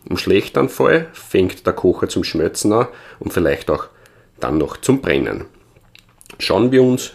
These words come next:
noch ein paar weitere Geräte an. Vielleicht haben Sie sowas auch, einen Plattengriller.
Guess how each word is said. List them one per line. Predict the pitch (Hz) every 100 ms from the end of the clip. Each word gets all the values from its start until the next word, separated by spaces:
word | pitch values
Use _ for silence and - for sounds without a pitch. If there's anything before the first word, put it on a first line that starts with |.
| -
noch | 87 85
ein | 76
paar | 69 65
weitere | 80 - 87 82
Geräte | 78 76 65 - 71
an. | - - - - -
Vielleicht | - 85 - 78
haben | 82
Sie | -
sowas | - 80 80 -
auch, | 50 52 - -
einen | 85 80 80 78 -
Plattengriller. | - 78 - 87 78 78 - -